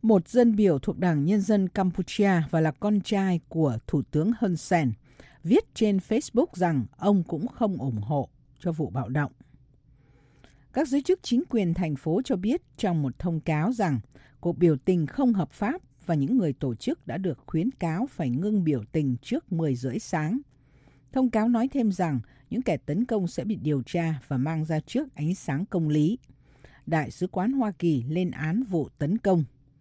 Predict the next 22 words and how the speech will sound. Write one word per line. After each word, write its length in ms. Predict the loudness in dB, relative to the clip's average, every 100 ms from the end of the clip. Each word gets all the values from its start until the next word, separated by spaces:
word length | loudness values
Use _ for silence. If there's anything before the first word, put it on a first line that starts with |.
| -20 -20 _ _ _
"Chúng 180 | -4 0
tôi 180 | 2 0 4
kêu 140 | 4
gọi 320 | 4 2 0
nhà 220 | -4 -4 -2
chức 220 | -4 -4
trách 200 | -4 -4 _
tiến 180 | -2 0
hành 200 | 0 -2
một 80 | -2
cuộc 240 | -2 -4 -2
điều 260 | 0 0
tra 300 | -2 -2 -2 -4
cặn 260 | -4 -6 -6
kẽ 300 | -6 -6 -6
và 280 | -4 -2 -2
minh 300 | 0 0 0
bạch 180 | 0 -2
về 140 | -4 -4
vụ 200 | -4 -8 -4
tấn 180 | -2 0
công 280 | 2 2